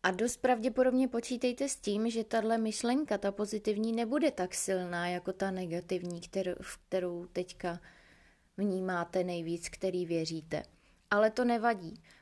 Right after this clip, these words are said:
Můžete začít pomalu a postupně a postupně se posouvat z jedné myšlenky na vyšší myšlenku a tak dále, jo?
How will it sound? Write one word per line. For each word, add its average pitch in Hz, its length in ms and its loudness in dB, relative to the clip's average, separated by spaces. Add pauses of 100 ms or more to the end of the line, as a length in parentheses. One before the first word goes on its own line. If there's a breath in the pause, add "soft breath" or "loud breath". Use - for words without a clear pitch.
(100)
Můžete 208 380 -2
začít 220 440 -2
pomalu 226 760 2
a 226 100 -2
postupně 220 880 -2
a - 120 -4
postupně 220 760 -4
se 220 140 -4
posouvat 214 720 -2
z 196 40 -2
jedné 208 340 0
myšlenky 214 1000 -2
na 196 160 -4
vyšší 202 380 -4
myšlenku 214 800 -2
a 208 60 -6
tak 202 240 -4
dále, 196 500 0
jo? 180 220 -6